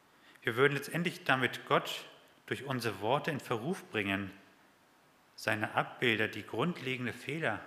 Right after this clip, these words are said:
aufweisen, sind wir dann. Und wenn wir Dinge aussprechen, die dem anderen nicht gut tun, die ihn verletzen oder täuschen,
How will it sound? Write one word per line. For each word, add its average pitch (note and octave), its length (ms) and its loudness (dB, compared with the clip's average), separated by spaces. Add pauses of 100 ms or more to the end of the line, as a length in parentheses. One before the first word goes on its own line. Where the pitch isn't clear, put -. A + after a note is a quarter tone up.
(140)
aufweisen, F2+ 760 -4
sind - 320 -10
wir F#2 80 -6
dann. F2+ 320 -8 (1400)
Und A#2+ 100 0
wenn C3 140 4
wir C#3 80 4
Dinge E3 340 -2
aussprechen, C#3+ 640 0 (160)
die - 60 -14
dem A2+ 200 -4
anderen C3 400 0
nicht - 200 -4
gut F3 260 -6
tun, G#2+ 360 -4 (600)
die B2 80 -2
ihn A2 60 0
verletzen A#2+ 540 -2
oder A2+ 260 0
täuschen, A2+ 560 0